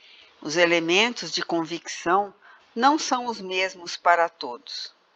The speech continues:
Aquilo que convence alguns pode não causar a mínima impressão a outros, e daí a necessidade de um pouco de tudo. É um erro, porém,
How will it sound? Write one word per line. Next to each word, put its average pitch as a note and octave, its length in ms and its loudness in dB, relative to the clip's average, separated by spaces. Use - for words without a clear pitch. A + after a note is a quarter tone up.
Aquilo - 440 2
que - 140 -4
convence E3 720 -4
alguns E3 800 -4
pode E3+ 360 0
não G3 220 -2
causar F3 600 2
a F3 100 0
mínima A3+ 440 -8
impressão G#3 640 -4
a G#3+ 100 6
outros, D#3 720 -4
e D#3+ 80 -16
daí D#3+ 640 2
a G3+ 100 2
necessidade F3+ 1000 0
de F#3+ 140 -8
um G#3 80 -8
pouco E3 380 -6
de E3+ 160 -14
tudo. - 400 -16
É D3+ 100 -2
um D#3+ 200 0
erro, G3 480 4
porém, D#3+ 520 -8